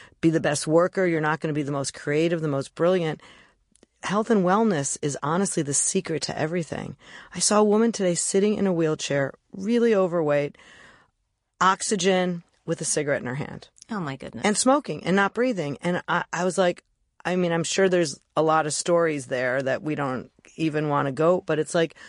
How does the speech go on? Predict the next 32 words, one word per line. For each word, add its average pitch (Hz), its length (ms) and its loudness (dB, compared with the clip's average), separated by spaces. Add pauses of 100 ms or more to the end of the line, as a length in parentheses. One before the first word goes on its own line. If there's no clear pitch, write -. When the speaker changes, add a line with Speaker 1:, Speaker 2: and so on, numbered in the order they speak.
(280)
Speaker 1:
guys, 160 400 -6
you've 139 240 -10
gotta 135 300 -2
take 139 220 -6
care 135 200 -4
of 123 80 -10
yourself. - 380 -8 (260)
If 185 180 -2
you 214 100 4
smoke, 208 520 2 (140)
you 233 160 -8
gotta 285 300 2
quit. - 540 0 (380)
Speaker 2:
Yeah. 151 200 -12 (100)
Speaker 1:
If 196 120 0
you 226 100 4
don't 247 160 4
wear 254 120 4
sunscreen, 233 600 0 (100)
put 233 220 0
it 233 80 0
on. 240 180 2
It's 202 160 -2
those 226 160 4
simple 269 380 0
things 214 320 -2
that 175 100 -4
make 165 180 -2
a 165 40 -6
difference 143 420 -6
in - 80 -10
life. 95 400 -12